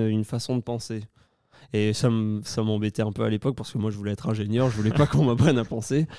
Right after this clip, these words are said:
<laughs> Euh, et, euh, après, euh, en Angleterre, le cursus était un peu différent. J'ai vraiment l'impression qu'ils nous apprenaient à être ingénieurs.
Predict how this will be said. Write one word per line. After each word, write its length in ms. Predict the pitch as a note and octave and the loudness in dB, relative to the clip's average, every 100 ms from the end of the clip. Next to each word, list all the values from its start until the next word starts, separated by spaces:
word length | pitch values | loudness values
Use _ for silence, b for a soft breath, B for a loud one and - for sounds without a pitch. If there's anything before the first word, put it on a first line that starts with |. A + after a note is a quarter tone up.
| - | -10
<laughs> 240 | A#2+ - | -10 -2
Euh, 720 | A#2 A#2 A#2 A2+ A2 A2 A2 A2+ | 4 6 6 4 2 2 0 -2
et, 240 | A#2+ A2+ A2 | 0 2 2
euh, 300 | G#2+ G#2 G#2 b b b b _ _ _ | 0 -2 -4 b b b b _ _ _
après, 320 | C3+ - C#3 B2+ | -8 2 4 6
euh, 340 | A#2 A2+ A2 | 6 4 4
en 120 | A2 | 4
Angleterre, 480 | A2+ A2 A2 C3+ C3+ | 2 2 2 4 4
le 80 | A#2+ | 2
cursus 380 | - A2 B2+ B2 | 0 -2 -2 -2
était 80 | G#2 | -2
un 80 | |
peu 100 | G2+ A#2+ | 0 0
différent. 380 | A2+ A2+ A#2+ | 0 2 4
J'ai 160 | C#3+ A2+ | 4 2
vraiment 240 | A2 A#2+ B2 | 2 2 2
l'impression 280 | A2+ A#2 | 0 -2
qu'ils 100 | C#3 A2+ | 0 0
nous 120 | A2 | -2
apprenaient 340 | A#2 C3 B2+ | 0 0 2
à 40 | C3 | 2
être 140 | - | 0
ingénieurs. 480 | B2 A#2 G#2+ G#2 A#2+ | -2 0 0 -2 -4